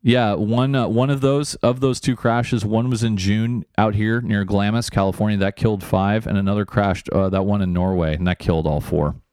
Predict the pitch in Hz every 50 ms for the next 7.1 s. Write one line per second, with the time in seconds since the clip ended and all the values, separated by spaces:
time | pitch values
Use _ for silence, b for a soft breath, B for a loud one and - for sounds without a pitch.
0 | _ _ - - - 71 71 76 78 - _ _ b b b b b b b b
1 | b b b b b b b b b b b b b _ - 101 - - - 101
2 | 98 92 85 - - - 90 76 64 92 92 92 101 113 - - 98 92 87 80
3 | 90 87 87 87 85 85 - - _ _ _ - - 104 - 101 92 90 90 87
4 | 87 87 87 85 - - - _ _ _ _ _ - 101 110 113 - 123 110 -
5 | - - 120 107 90 - - - 87 82 - - 98 98 95 90 82 80 82 -
6 | - 92 90 87 85 90 87 85 82 85 87 85 82 80 82 85 85 80 76 -
7 | -